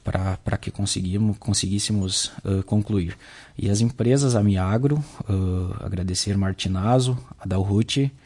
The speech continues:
o Sabino Marini, através da madeireira dele, da Madeireira Marini, o Sindicato Rural aqui de Lagoa, o Sindicato dos Trabalhadores Rurais, ãh, a Casa das Tintas,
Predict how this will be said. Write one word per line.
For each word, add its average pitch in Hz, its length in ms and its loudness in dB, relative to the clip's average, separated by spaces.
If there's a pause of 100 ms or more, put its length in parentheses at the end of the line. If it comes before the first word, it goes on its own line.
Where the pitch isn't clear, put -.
(640)
o - 80 -2
Sabino 104 400 6
Marini, 104 360 4
através 101 340 -2
da 104 60 2
madeireira 95 440 0
dele, 95 320 -2
da 127 160 -4
Madeireira 92 320 0
Marini, 95 480 2 (280)
o - 40 -4
Sindicato 104 580 2
Rural 98 320 0
aqui 104 160 -4
de 95 80 -4
Lagoa, 92 600 -2 (240)
o - 40 -10
Sindicato 104 540 0
dos 104 180 2
Trabalhadores 113 800 6
Rurais, 92 840 0 (580)
ãh, 98 240 4
a - 120 6
Casa 120 280 8
das 110 200 4
Tintas, 127 500 6